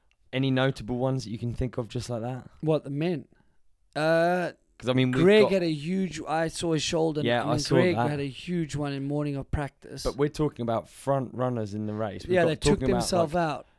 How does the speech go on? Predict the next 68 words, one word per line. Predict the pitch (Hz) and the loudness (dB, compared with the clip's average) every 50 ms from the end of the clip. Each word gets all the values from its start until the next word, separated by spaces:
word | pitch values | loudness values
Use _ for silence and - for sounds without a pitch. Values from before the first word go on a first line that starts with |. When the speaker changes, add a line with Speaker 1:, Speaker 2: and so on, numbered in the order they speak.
| _ _ | _ _
Speaker 1:
Tane, | - - 139 135 139 139 139 139 135 131 120 107 117 | -6 -2 2 4 4 4 4 4 2 0 0 -2 -2
Ni-, | 127 123 120 120 113 - - - - | -2 0 0 -2 -4 -6 -10 -18 -16
Nina, | - 104 117 120 120 120 117 113 107 76 78 | -10 -6 -4 -4 -2 -2 -4 -4 -6 -6 -8
and | 110 110 107 110 | -8 -8 -6 -4
Speaker 2:
Yeah, | - 147 147 | -4 -2 -2
that | 147 151 | -2 -2
was | 160 151 143 | -2 -4 -4
a | 151 | -6
big | 139 135 156 156 143 | -4 -4 -4 -2 0
one. | 131 127 | 0 0
Speaker 1:
Rachel. | 131 127 - - - - 90 85 92 - _ _ - | 0 0 -4 -10 -12 -10 -10 -12 -12 -16 _ _ -8
Like, | 110 110 92 107 | -8 -8 -4 -2
they're, | 123 123 123 | -2 -4 -4
they're, | 117 110 101 123 123 | -4 -4 -2 0 0
like, | 123 120 - | 0 -2 -2
the | 113 | -4
ones | 113 113 120 120 117 107 | -4 -4 -4 -4 -6 -8
that | 110 85 | -10 -12
you, | 104 104 - _ _ _ _ - - - _ _ _ - 151 | -12 -12 -14 _ _ _ _ -8 -8 -8 _ _ _ -4 2
some | 175 190 | 4 6
of | 185 180 170 | 8 8 8
the | 165 | 6
Speaker 2:
No, | 160 | 6
Speaker 1:
ones | 151 143 139 110 | 4 2 0 -4
that | - | -6
you | 104 - | -8 -4
Speaker 2:
no, | 170 | -2
Speaker 1:
talk | 170 170 | 2 2
about | 175 175 175 | 4 4 6
Speaker 2:
you're | 170 165 165 170 | 6 6 6 6
right. | 175 175 170 160 147 | 6 6 6 4 2
Speaker 1:
anyway. | 120 90 90 | -2 -6 -12
It's | 90 - - | -14 -10 -10
like, | 104 98 - 147 | -10 -8 -6 -4
Speaker 2:
Uh, | |
Speaker 1:
a, | 156 | -2
Speaker 2:
I | 156 151 151 | -2 -2 -2
Speaker 1:
that's | - - | -2 0
Speaker 2:
could | - 180 | 2 6
Speaker 1:
a | 180 | 8
Speaker 2:
be | 165 | 8
Speaker 1:
lot, | 165 180 190 170 | 10 10 10 8
Speaker 2:
miss-, | 113 101 | 8 6
Speaker 1:
isn't | 143 143 160 143 | 4 4 4 2
it? | 104 85 73 - | 2 0 -4 -2
Speaker 2:
yeah, | 175 170 160 | 2 4 4
I | 156 | 4
could | - - 196 | 2 2 2
be | 190 180 | 2 4
missing | 160 156 151 131 143 143 120 | 4 2 0 0 -2 -4 -2
something. | - 151 139 139 131 | -2 -2 -2 -2 -4
Someone | 117 - 160 151 151 143 | -2 -2 0 0 0 0
can | 120 147 131 | 0 -2 -4
text | - - 151 135 - - - | 0 0 0 0 -2 -4 -6
me, | 139 127 | -6 -4
please, | - - 135 135 131 131 123 123 | -2 -2 -2 0 0 -2 -2 -4
or | 113 87 78 - - | -6 -10 -12 -16 -12
Instagram. | - 131 131 131 135 - - - 131 139 135 135 131 131 131 135 127 - _ _ _ _ - - - - _ _ - | -10 -8 -8 -8 -8 -10 -10 -10 -8 -6 -6 -4 -4 -6 -6 -8 -10 -14 _ _ _ _ -20 -20 -20 -20 _ _ 0
No, | 160 170 160 | 4 4 6
we | 151 151 | 6 6
had | 147 165 180 165 - | 4 4 2 0 -2
crashes, | - - 180 165 160 147 - - 175 170 160 139 - | 0 2 4 4 4 2 0 -2 -2 -2 -2 -4 -6
but | - 147 135 131 | -8 -8 -8 -6
not | 139 151 151 151 - - | -4 -2 -2 -2 -4 -8
that | 139 147 | -16 -12
they | - 143 139 | -6 -4 -2
were, | 139 139 139 | -2 -2 -2
like, | 135 127 127 | -4 -6 -10